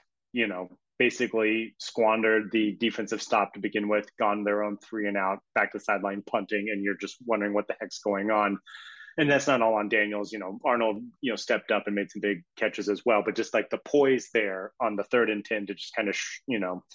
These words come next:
shake off the kind of preconceived notions of what we expect to happen on a third and ten for K U, you know, starting off against an inferior oppo-, opponent.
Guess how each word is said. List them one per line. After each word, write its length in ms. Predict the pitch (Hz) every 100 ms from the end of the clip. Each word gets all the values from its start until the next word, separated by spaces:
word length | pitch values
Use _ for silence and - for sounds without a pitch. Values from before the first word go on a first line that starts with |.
| - - _ _ _ -
shake 400 | - - 135 127
off 240 | 120 117 -
the 60 | 110
kind 220 | 104 110
of 100 | 101 -
preconceived 580 | - 117 113 113 120 101
notions 360 | 107 104 107
of 100 | 98
what 140 | 98 104
we 100 | 101
expect 440 | - - 107 98
to 80 | 101
happen 520 | 104 101 101 95 98 -
on 220 | 107 95
a 40 | 95
third 240 | 120 98
and 140 | 98 95
ten 240 | 110 98
for 160 | - 101
K 200 | 113 101
U, 400 | 101 101 98 104
you 100 | 117
know, 320 | 98 95 92 104
starting 360 | - 120 101 101
off 180 | 98
against 220 | 104 101 107
an 140 | 98 _ -
inferior 480 | 110 - 107 98 92
oppo-, 220 | - 110 -
opponent. 480 | 123 - 113 101